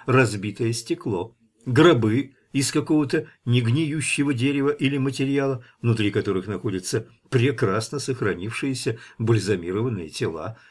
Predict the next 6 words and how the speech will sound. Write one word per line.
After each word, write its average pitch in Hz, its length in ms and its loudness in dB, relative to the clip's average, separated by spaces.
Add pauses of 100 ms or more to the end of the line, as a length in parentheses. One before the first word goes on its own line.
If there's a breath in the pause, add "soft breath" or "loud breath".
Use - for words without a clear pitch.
(120)
Мужские 131 560 0
мумии 90 440 -4 (200 loud breath)
все 107 280 0
принадлежат 135 580 -2
чрезвычайно 113 800 -4 (160 loud breath)
высоким 117 840 0